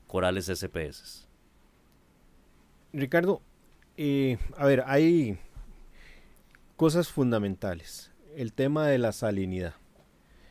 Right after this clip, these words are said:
Speaker 2: La salinidad tiene que estar en su parámetro justo y, y, y nada más,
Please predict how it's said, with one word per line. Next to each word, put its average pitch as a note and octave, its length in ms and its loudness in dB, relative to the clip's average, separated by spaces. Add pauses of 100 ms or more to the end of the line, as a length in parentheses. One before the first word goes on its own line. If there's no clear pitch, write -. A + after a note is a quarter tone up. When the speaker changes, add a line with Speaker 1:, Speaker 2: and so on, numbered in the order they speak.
(200)
Speaker 2:
La A#2+ 220 2
salinidad A#2 680 0
tiene C3 300 -2
que C3 80 -6
estar B2 260 -2
en G#2 380 -4
su - 240 -12
parámetro A#2 580 -2
justo D3+ 400 -6 (140)
y, C#3 180 -2
y, C3 480 0
y A#2+ 220 -4
nada C#3+ 160 2
más, E3+ 220 0